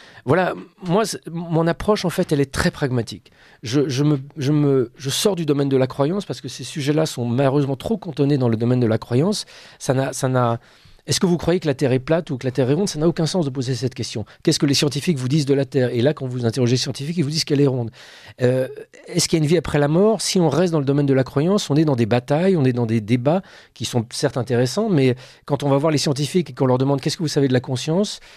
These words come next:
Euh, qu'est-ce que vous savez de ces dimensions possibles ? » Et que là, on a une partie de la communauté scientifique qui vous disent : « Bah, la conscience n'est pas réductible à l'activité cérébrale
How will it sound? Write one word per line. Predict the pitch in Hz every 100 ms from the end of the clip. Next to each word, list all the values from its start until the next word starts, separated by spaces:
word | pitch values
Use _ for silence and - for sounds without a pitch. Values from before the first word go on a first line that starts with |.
| - _ 123
Euh, | 120 120 120
qu'est-ce | - -
que |
vous | 139
savez | 147 135 135
de |
ces | 123 127
dimensions | 110 139 135 - 165 190 - -
possibles ? » | 127 - 190 202 131
Et |
que | 127
là, | 131 151 151
on | 139 131
a | 147 - -
une | 170 143 139 123
partie | 143 - 180
de |
la | 139
communauté | 143 131 135
scientifique | 143 123 131 160
qui | 131
vous | 123
disent : « | 147
Bah, | 120 120
la | 127
conscience | 135 139 156 135
n'est |
pas | 107 151
réductible | 156 147 - 147 117
à |
l'activité | 120 117 123 127
cérébrale | 123 117 113 117 135